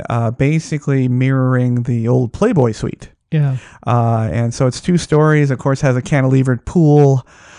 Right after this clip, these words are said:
Speaker 1: uh, and jacuzzi, uh, that overlooks the Strip. Um, it's spectacular. Uh, the pictures that I saw, I've not been there yet. I, I'm hoping to go, um, but, um, uh, it, it's pretty cool. Now, um, two hundred thousand.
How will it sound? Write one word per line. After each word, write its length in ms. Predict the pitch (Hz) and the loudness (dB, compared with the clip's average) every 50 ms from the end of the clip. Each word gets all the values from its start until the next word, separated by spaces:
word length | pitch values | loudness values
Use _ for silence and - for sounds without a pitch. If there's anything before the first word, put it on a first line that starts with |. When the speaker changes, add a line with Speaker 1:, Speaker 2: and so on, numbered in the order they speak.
| - - | -20 -14
Speaker 1:
uh, 200 | - - 123 123 - | -6 -2 -2 0 0
and 160 | - 120 120 | 0 0 0
jacuzzi, 760 | 117 117 - - - 165 151 143 135 135 131 127 127 123 123 | -2 -4 -6 -4 -2 0 2 2 2 2 2 2 2 2 2
uh, 320 | 117 69 87 113 117 113 113 | 2 0 0 0 0 0 0
that 200 | 113 117 104 - | 0 -2 0 0
overlooks 400 | 123 123 135 127 127 123 - - | 0 0 0 0 0 -2 -4 -6
the 100 | - 113 | -8 -8
Strip. 420 | - - - 139 127 120 117 - - _ - - - - - - | -8 -4 0 2 2 2 0 -2 -8 _ -20 -20 -20 -20 -16 -6
Um, 320 | - 104 117 117 113 117 - | -4 -2 0 0 -2 -2 -4
it's 160 | - - 285 | -6 -8 -8
spectacular. 800 | - - 294 277 262 - 277 269 262 - - - 113 - - - _ _ | -6 -6 -6 -6 -2 -2 -2 -2 -2 -2 -2 -4 -6 -6 -8 -16 _ _
Uh, 300 | - - 120 117 117 117 | -4 -2 0 0 0 0
the 100 | 117 123 123 | 0 0 0
pictures 380 | - 185 190 - - 190 180 160 | 0 -2 -2 -2 -2 -2 -2 0
that 100 | 156 156 | 0 2
I 100 | 147 147 | 2 0
saw, 240 | - - 151 147 143 | 0 0 0 2 2
I've 80 | 160 | 2
not 160 | 170 151 131 | 2 0 2
been 160 | 135 147 175 180 | 2 2 2 2
there 140 | 170 170 | 2 2
yet. 340 | 160 151 151 151 156 156 - | 2 2 2 2 0 0 -2
I, 80 | - 110 120 | -2 -2 0
I'm 200 | 135 139 123 131 | 0 0 0 0
hoping 340 | 123 135 147 139 - 123 117 | 0 0 0 0 0 -2 -4
to 60 | 143 | -2
go, 280 | 143 151 170 170 160 - - - - - - - - - _ - | -2 0 0 0 -2 -4 -10 -18 -20 -20 -20 -20 -20 -20 _ -6
um, 380 | - 135 127 123 123 123 120 | -2 0 2 2 2 0 0
but, 340 | 123 123 120 123 123 - - | 0 2 2 2 0 -2 -2
um, 340 | 127 120 120 120 117 117 - - | 0 0 0 0 -2 -4 -6 -6
uh, 120 | - - - - | -6 -6 -6 -4
it, 140 | - 185 185 - | -4 -4 -4 -4
it's 320 | - 190 185 - - - _ _ | -4 -6 -6 -6 -10 -20 _ _
pretty 260 | - - 160 160 165 185 | -6 -2 0 0 0 0
cool. 360 | - 285 285 240 131 110 117 | 0 0 0 2 2 2 0
Now, 340 | 147 190 208 147 113 110 - _ _ _ _ _ _ _ _ _ _ - | 0 0 0 0 -2 -4 -6 _ _ _ _ _ _ _ _ _ _ 0
um, 520 | 127 135 131 131 123 120 120 117 117 120 - _ _ _ _ _ _ _ _ _ _ _ _ _ _ - | 2 4 4 4 4 2 2 0 -4 -6 -10 _ _ _ _ _ _ _ _ _ _ _ _ _ _ -10
two 160 | - - 208 202 | -6 -2 0 2
hundred 240 | 208 202 185 170 - | 2 2 0 0 0
thousand. 560 | 175 170 170 170 170 170 175 175 180 175 | 0 2 2 2 2 2 0 0 0 -2